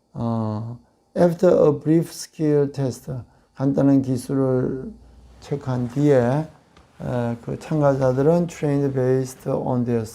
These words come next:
level, 자기들 수준에 맞는 훈련을 받을 것이며,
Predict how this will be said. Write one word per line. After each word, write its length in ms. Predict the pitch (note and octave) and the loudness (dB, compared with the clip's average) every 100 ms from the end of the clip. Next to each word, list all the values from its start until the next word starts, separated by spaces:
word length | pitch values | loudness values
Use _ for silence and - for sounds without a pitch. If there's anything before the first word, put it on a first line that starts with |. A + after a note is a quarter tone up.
| - | -6
level, 300 | A#2+ A#2 G#2+ - - _ | -4 -2 -6 -14 -20 _
자기들 420 | _ C3+ C#3 C3 | _ 0 2 0
수준에 360 | B2+ - C3+ C3+ | -2 -6 -2 -2
맞는 580 | A#2+ A2 A2 B2+ C#3+ C#3 - _ _ | 0 -2 0 0 0 -2 -12 _ _
훈련을 300 | - C3+ B2+ | -4 -2 -2
받을 240 | A#2 A2+ A#2+ | -2 -6 -8
것이며, 640 | B2+ - A#2+ A#2 A#2+ B2+ | -12 -8 -2 0 2 0